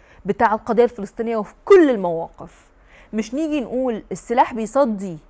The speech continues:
وبنرجع بنشتري سلاح تاني وننزل حارب؟ إيه ده؟ لا أنا، أنا حقيقي أنا لسه مش قادرة يعني، آه، أصدق اللي قاله، وأنا أسفالك،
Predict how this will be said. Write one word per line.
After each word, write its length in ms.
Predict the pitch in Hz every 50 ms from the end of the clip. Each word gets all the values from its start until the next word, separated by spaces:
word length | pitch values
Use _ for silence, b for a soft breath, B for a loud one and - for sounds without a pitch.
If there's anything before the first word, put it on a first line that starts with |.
| _ _ -
وبنرجع 540 | 175 185 170 202 254 285 285 214 240 214 185
بنشتري 480 | 190 190 190 180 - - 262 262 240
سلاح 340 | 202 - 196 190 214 - -
تاني 300 | - - 208 226 220 226
وننزل 360 | 220 247 254 214 196 202 175
حارب؟ 440 | 160 175 233 240 269 277 294 214 190 - - - _ _ _ _ _ _ _ _ _ _ _ _ _ _ _ _ _ _ _ _ _ _ _ _ _ _ _ _ _ _ -
إيه 100 | 214 254
ده؟ 180 | 214 202 175 - - _ _ _ _ _ _ _ _ _ _ _ -
لا 160 | 185 - -
أنا، 200 | 180 180 - -
أنا 80 | 170 170
حقيقي 400 | - - - - 220 208 - -
أنا 180 | - 175 170 - -
لسه 260 | 196 214 - - 226
مش 180 | 185 185 - -
قادرة 640 | - 233 226 185 214 208 185 180 165 160 160 160 B B B B B B -
يعني، 440 | 180 175 165 170 170 170 165 165 -
آه، 160 | - 180 170 - -
أصدق 400 | 196 - - 262 226 214 240 -
اللي 300 | - 196 175 175 185 -
قاله، 320 | 180 180 170 165 190 269 - B B B B -
وأنا 360 | 196 220 220 220 220 - -
أسفالك، 760 | 208 - - - - 196 175 170 170 196 247 - _ - -